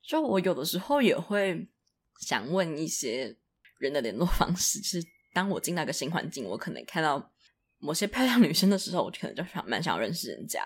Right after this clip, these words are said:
的。就是在大学迎新的时候，因为迎新那天大家就会加入，比如说系上的群组之类的，我就锁定到一个女生，我觉得她超可爱，我有点想跟她变成朋友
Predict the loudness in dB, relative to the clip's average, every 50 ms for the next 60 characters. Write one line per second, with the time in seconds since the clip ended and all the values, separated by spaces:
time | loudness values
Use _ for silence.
0 | -6 -8 -14 -16 -18 _ -8 -6 -6 -4 -4 -6 -6 -8 -4 0 0 2 2 0
1 | -2 -4 -4 -2 -2 0 -2 -2 -4 -4 -6 -6 -6 -8 -8 -8 -8 -8 -6 -6
2 | -6 -6 -8 -8 -6 -4 -4 -4 -4 -8 -10 -16 _ _ -8 -6 -6 -4 -2 -2
3 | -4 -2 -2 -4 -4 -4 -4 -4 -4 -4 -2 -2 -2 -2 -4 -6 -8 -8 -8 -6
4 | -4 -2 -2 -2 -2 -2 -6 -10 -14 -14 -14 -10 -6 -4 -2 -2 -2 -2 -4 -4
5 | -4 -4 -4 -6 -6 -8 -6 -6 -8 -8 -8 -10 -6 -8 -6 -6 -4 -6 -6 -8
6 | -10 -18 _ _ _ -4 0 2 2 2 2 0 -2 0 0 0 0 0 -2 -4
7 | -4 -4 -6 -6 -6 -8 -8 -6 -6 -8 -6 -4 -2 0 0 -2 -2 -4 -4 -4
8 | -4 -6 -6 -10 -8 -6 -6 -6 -6 -8 -8 -6 -4 -4 -4 -4 -6 -10 _ _
9 | -14 -10 -8 -8 -6 -4 -2 -2 -2 -2 -4 -6 -6 -8 -10 -12 -14 -14 -14 -16
10 | -18